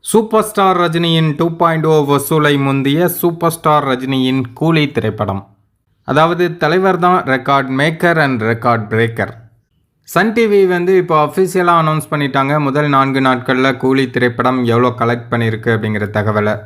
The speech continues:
முதல் நான்கு நாட்கள்லயே நானூத்தி நாலு கோடி வந்து கூலி திரைப்படம் கலெக்ட் பண்ணியிருக்கு. இதற்கு முன்னதாக தமிழ் சினிமாவுல எந்த படமும் அந்த அளவுக்கு வசூல் பண்ணல.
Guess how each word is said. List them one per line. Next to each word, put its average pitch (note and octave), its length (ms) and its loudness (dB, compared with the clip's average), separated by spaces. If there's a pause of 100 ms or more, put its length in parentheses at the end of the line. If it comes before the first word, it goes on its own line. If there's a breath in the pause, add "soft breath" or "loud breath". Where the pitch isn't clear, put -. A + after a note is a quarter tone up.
முதல் C3 300 0
நான்கு B2+ 300 2
நாட்கள்லயே A#2+ 600 0 (120)
நானூத்தி E3+ 480 2
நாலு B2+ 340 2
கோடி B2+ 320 0
வந்து A#2 280 -4
கூலி A#2 320 -4
திரைப்படம் A2+ 520 -4
கலெக்ட் A2 280 -8
பண்ணியிருக்கு. G#2+ 540 -6 (420 soft breath)
இதற்கு G3 380 2
முன்னதாக F3 560 2
தமிழ் D3 400 -2
சினிமாவுல C3 460 0
எந்த B2+ 240 -2
படமும் B2 500 -2
அந்த A2+ 240 0
அளவுக்கு A2 460 -2
வசூல் G#2+ 460 -4
பண்ணல. G#2+ 320 -2